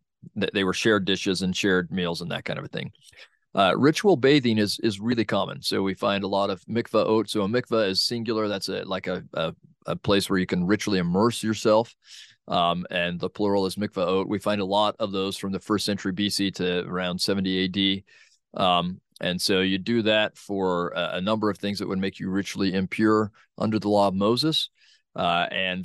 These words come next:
the water had to be water. It couldn't be just standing water. It had to be what's called living water or moving water. So it has to have a way to come in and out. So even better is to do your ritual immersion, say, in the Sea of Galilee. So if you're right on the seaside, it's less common to have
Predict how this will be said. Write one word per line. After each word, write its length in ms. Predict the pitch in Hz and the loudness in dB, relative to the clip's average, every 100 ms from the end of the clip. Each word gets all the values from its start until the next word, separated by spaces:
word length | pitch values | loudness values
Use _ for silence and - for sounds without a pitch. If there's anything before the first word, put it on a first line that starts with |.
| 95 | -6
the 100 | 101 | -2
water 300 | 104 117 110 | 2 2 2
had 260 | 101 104 98 | -2 -4 -4
to 60 | |
be 140 | 95 101 | -6 -2
water. 240 | 98 98 | -2 -2
It 80 | - | -4
couldn't 160 | 113 | -6
be 160 | 104 104 | -4 -4
just 400 | 92 95 - - | -4 -8 -8 -8
standing 500 | - 123 110 101 92 | -2 2 2 2 -2
water. 220 | 87 85 | -2 -2
It 60 | 85 | -2
had 100 | 95 | -4
to 40 | |
be 120 | 98 | -2
what's 160 | 98 98 | -2 -2
called 180 | 95 95 | -2 2
living 320 | 139 117 95 | 2 2 0
water 260 | 87 85 92 | -2 0 0
or 200 | 95 95 | 0 2
moving 420 | 120 131 101 95 | 2 2 0 0
water. 240 | 87 90 | -2 -2
So 140 | 87 95 | -2 -2
it 100 | 92 | 0
has 160 | 95 | -2
to 100 | 95 | -2
have 140 | 92 90 | -2 -2
a 60 | |
way 180 | 95 92 | -2 -2
to 80 | 87 | -2
come 220 | 95 90 | -6 -4
in 140 | 107 95 | -2 0
and 120 | 87 | 0
out. 240 | 85 73 | -2 -2
So 200 | - 101 | 0 2
even 200 | 131 127 | 2 2
better 280 | 110 117 101 | 2 2 0
is 100 | 92 | -2
to 80 | 92 | -6
do 80 | 101 | -6
your 140 | 95 | -4
ritual 320 | 95 - 98 | -4 -4 -4
immersion, 320 | 92 95 92 | -2 -2 -2
say, 160 | 90 90 | -4 -2
in 80 | 87 | -2
the 80 | 90 | -2
Sea 160 | 95 | -2
of 100 | 90 | -2
Galilee. 400 | 90 85 85 82 | -2 -2 -2 -4
So 160 | - 92 | -4 -4
if 100 | 90 | -2
you're 80 | 95 | 2
right 200 | 101 101 | 2 2
on 60 | |
the 60 | 92 | 0
seaside, 380 | 92 90 92 87 | -2 -2 -4 -4
it's 160 | - | -4
less 240 | 98 90 - | -4 -2 -4
common 400 | - 92 87 90 | -4 -4 -4 -6
to 140 | 80 | -4
have 280 | 85 87 | -2 -2